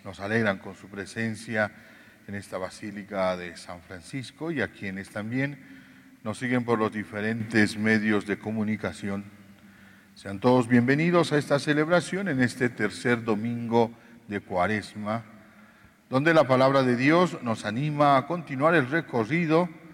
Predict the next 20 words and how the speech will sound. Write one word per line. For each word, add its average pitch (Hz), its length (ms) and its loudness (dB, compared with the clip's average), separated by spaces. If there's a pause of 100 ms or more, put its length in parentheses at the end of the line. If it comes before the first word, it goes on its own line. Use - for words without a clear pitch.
(560)
por 113 120 2
este 127 240 0
camino 117 440 2
cuaresmal. 101 640 0 (1300)
Hoy 113 180 0
la 110 80 4
Iglesia 113 420 2
recuerda 110 380 0
también 113 600 0 (540)
la 104 100 2
memoria 117 540 2
de 104 140 -4
San 101 240 -10
Toribio 110 580 -4
Mogrovejo, 98 720 -6 (840)
obispo 117 800 2
patrono 110 540 0
del 101 140 -2
episcopado 104 800 0
latinoamericano. 101 1000 -4